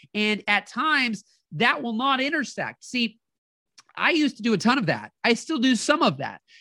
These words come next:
But I am aware enough that when I bring a person one-on-one or I'm working with somebody or coaching somebody, I have awareness now to recognize that not everyone is like me.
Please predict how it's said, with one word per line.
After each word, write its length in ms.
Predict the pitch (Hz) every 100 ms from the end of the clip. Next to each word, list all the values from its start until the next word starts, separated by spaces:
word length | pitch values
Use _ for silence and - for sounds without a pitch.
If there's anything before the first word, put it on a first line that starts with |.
| _ -
But 100 | 240
I 80 |
am 120 | 240 233
aware 360 | 196 247 311
enough 300 | 294 226 220
that 120 | 226
when 120 | 165 156
I 300 | 196 262 262
bring 180 | 220 254
a 40 |
person 360 | 220 247 240 240
one-on-one 420 | 226 214 202 208
or 80 | 180
I'm 160 | 170 160
working 280 | 220 226
with 120 | 240 196
somebody 240 | 214 190
or 80 | 165
coaching 360 | - 202 214
somebody, 480 | 180 151 135 131 139 - - -
I 180 | 170 208
have 340 | 208 233 240 -
awareness 800 | 196 180 175 220 277 262 202 -
now 260 | 151 131 127
to 180 | 156 170
recognize 800 | 160 208 247 202 160 135 131 139
that 120 | 175
not 160 | 170 175
everyone 360 | 262 269 254
is 140 | 220 180
like 300 | 196 190 165
me. 360 | 208 175 123